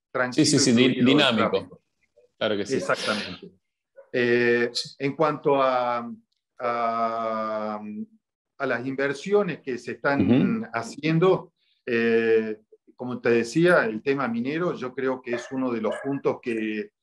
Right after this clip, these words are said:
Speaker 1: eh, más está, eh, se está apuntando.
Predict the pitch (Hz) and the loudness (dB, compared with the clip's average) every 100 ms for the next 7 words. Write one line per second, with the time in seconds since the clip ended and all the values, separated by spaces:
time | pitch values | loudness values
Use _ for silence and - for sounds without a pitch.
0 | _ _ 113 104 117 127 165 180 - 120 | _ _ -6 -4 -2 0 0 0 -4 -8
1 | 113 131 127 123 117 113 107 104 104 101 | -4 0 2 2 2 0 0 0 -2 -4
2 | 98 - - - _ 113 107 104 - 113 | -6 -8 -14 -20 _ -6 -2 -2 -6 -4
3 | 143 - 127 131 156 151 156 175 - | -2 -2 -4 0 0 0 -2 -4 -8